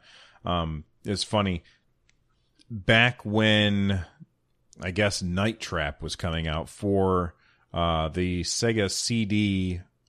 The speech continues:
or maybe it was the thirty-two X, I can't remember which. Um, Tom, before that even came out, Tom Kalinske, who was the C E O of, uh, Sega of America, he had said,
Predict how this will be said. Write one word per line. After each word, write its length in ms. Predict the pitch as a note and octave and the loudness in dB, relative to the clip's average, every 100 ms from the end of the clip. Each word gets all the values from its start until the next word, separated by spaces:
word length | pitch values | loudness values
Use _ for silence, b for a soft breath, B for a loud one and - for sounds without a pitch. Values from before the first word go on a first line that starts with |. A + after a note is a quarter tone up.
| - | -14
or 80 | F#2 | -8
maybe 240 | F#2+ A2 | -4 -2
it 20 | |
was 120 | G2 - | -2 -6
the 100 | - | -6
thirty-two 560 | A2 F#2+ F#2 - F2+ | -2 0 -2 -2 -2
X, 180 | F2 - | -2 -4
I 40 | |
can't 260 | F#2 C#3+ A#2+ | -4 -2 0
remember 280 | G#2 F#2+ F2+ | -2 -2 -2
which. 440 | F2 E2 D#2+ - b b _ _ - - - | -2 -2 -4 -12 b b _ _ -20 -20 -4
Um, 420 | G#2+ G2+ F#2 E2+ b b b _ | 0 0 0 -6 b b b _
Tom, 360 | - B2+ B2 A#2 | -2 -2 0 -2
before 440 | G#2+ - C3+ E3 D#3 | -2 0 2 4 4
that 200 | D3 C3+ | 4 4
even 220 | B2+ A2+ | 4 0
came 320 | G#2 A2+ G#2+ | 0 2 4
out, 260 | A2 F#2 D2 | 2 2 0
Tom 240 | A2 A2 | -2 -2
Kalinske, 600 | G#2+ G#2 A2 G#2 G2+ F#2 | -2 0 0 -2 -4 -4
who 140 | E2+ G#2 | -2 -2
was 360 | G2 F#2+ F2 | 0 0 -2
the 220 | F2+ F#2 | -4 -4
C 320 | F2+ - A#2+ G#2 | -4 -4 -2 0
E 60 | |
O 240 | G2+ G2 F#2 | 2 2 0
of, 260 | F2 E2 | -2 -2
uh, 180 | F2+ E2 | -2 -2
Sega 300 | D#2+ G#2 F2+ | -4 -4 -4
of 80 | E2+ | -4
America, 420 | E2 F2 F2 E2 | -4 -6 -6 -8
he 240 | D#2 C3 | -4 -2
had 180 | A#2+ G2 | 0 -2
said, 380 | - G#2 F#2+ E2+ | -2 0 0 -2